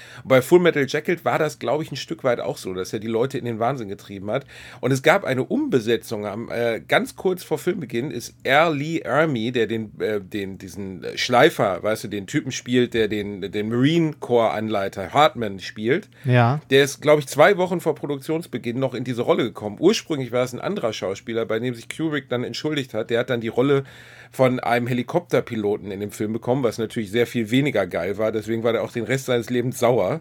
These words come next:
Speaker 1: auf Kubrick. War aber die richtige Entscheidung, weil dieser R. Lee Ermey, von dem ich gerade spreche, der wirklich so hieß, ähm, der war ja nun wirklich, also du erinnerst dich noch an die Rolle, ne?
Speaker 2: Mm, so, also es ist ewig her, dass ich den Film gesehen hab.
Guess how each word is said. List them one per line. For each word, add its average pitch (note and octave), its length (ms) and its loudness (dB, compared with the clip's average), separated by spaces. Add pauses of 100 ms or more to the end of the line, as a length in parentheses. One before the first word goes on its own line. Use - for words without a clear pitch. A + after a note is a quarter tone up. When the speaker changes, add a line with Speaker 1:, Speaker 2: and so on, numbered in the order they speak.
Speaker 1:
auf G2 240 -4
Kubrick. G2+ 580 -4 (640)
War B2+ 160 8
aber F3 140 6
die D3 100 4
richtige D#3 320 2
Entscheidung, A2 440 0
weil G#2+ 120 2
dieser G#2+ 200 0
R. C3 320 4
Lee C3+ 240 2
Ermey, A#2+ 520 4
von A2 200 -6
dem A2 140 -2
ich A2 100 -10
gerade G2+ 240 -4
spreche, G#2+ 300 -8
der G2 100 -4
wirklich A#2+ 180 -6
so G2+ 80 -10
hieß, A2 300 -6 (400)
ähm, A2 340 2 (160)
der A2 140 2
war A2 120 4
ja G#2 140 4
nun G#2+ 200 -4
wirklich, A2+ 400 -8 (120)
also G2+ 200 -6
du A#2+ 120 -4
erinnerst A#2+ 360 2
dich G#2 120 -8
noch G2+ 140 -6
an G2+ 100 -4
die G2 80 -8
Rolle, F2+ 300 -6
ne? C#3 200 -6 (600)
Speaker 2:
Mm, E3+ 840 -6
so, C3+ 180 0
also D#3+ 260 2
es C#3+ 200 0
ist - 120 -10
ewig F3+ 400 4
her, D3 140 6
dass C3+ 160 2
ich C3 100 -2
den C#3 160 2
Film C#3 220 4
gesehen A#2+ 360 4
hab. A2 200 2